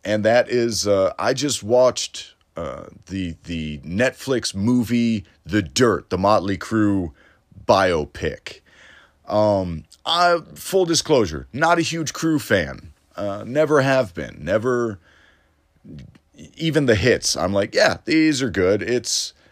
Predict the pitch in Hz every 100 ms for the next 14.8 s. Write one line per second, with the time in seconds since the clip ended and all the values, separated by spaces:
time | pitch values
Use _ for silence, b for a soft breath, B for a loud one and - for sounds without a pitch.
0 | b b 110 107 101 143 143 - 95 -
1 | 98 82 78 69 104 - - - 80 76
2 | 120 113 - 123 98 80 90 110 110 b
3 | b b - 92 101 - 123 107 98 101
4 | 123 135 123 - - _ - 98 87 117
5 | 135 139 107 113 113 107 135 151 90 67
6 | 50 - 69 - - _ - 117 139 113
7 | - 135 135 113 104 82 101 131 - 92
8 | 87 - 110 110 - - 123 151 143 -
9 | 90 69 - - 90 82 71 69 62 50
10 | _ B B B - 85 90 67 - 120
11 | 127 123 117 117 110 107 90 98 101 101
12 | - - 123 143 131 - - - _ _
13 | _ - 156 160 147 147 143 127 117 113
14 | 104 - - - 113 101 92 90